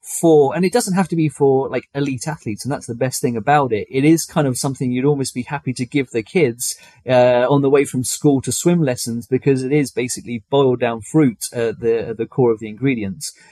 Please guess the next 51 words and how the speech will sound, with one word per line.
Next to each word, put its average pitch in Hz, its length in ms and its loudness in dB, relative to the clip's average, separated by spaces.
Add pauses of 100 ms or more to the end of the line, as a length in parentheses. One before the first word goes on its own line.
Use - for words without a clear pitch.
(280)
Um, 117 220 -2
and 147 60 4
all 165 80 6
that 160 160 2
to - 100 -8
be 120 100 -2
said 147 320 2
was, 123 320 0 (400)
uh, 123 380 4
you 151 140 2
see - 180 2
all 160 80 6
these 147 120 2
opportunities, 143 760 -2
and 131 100 -2
where 143 160 0
I 143 140 -2
was 135 320 -2
with 123 220 -4
work, 131 400 0 (200)
and 127 120 -4
I 120 40 -2
was 120 140 -4
just 113 140 -10
like, 107 180 -10 (300)
"I 127 80 0
wanna 117 200 -2
jump 135 280 0
onto 123 200 -2
this." 120 460 -4
And 120 320 -4
Lawrence 131 340 0
and 131 80 -6
I 127 140 -2
were 123 100 -4
very 123 200 2
like-minded 127 840 -4
individuals 123 680 -4
when 123 80 -6
it 101 100 -8
came 120 340 -6
to 113 160 -8
how 131 180 0
we 123 120 -2
do 117 200 -10
the 113 60 -10
business 135 520 -2
and 120 160 -10
where, 120 280 -4 (260)
you 131 80 -2
know, 117 320 2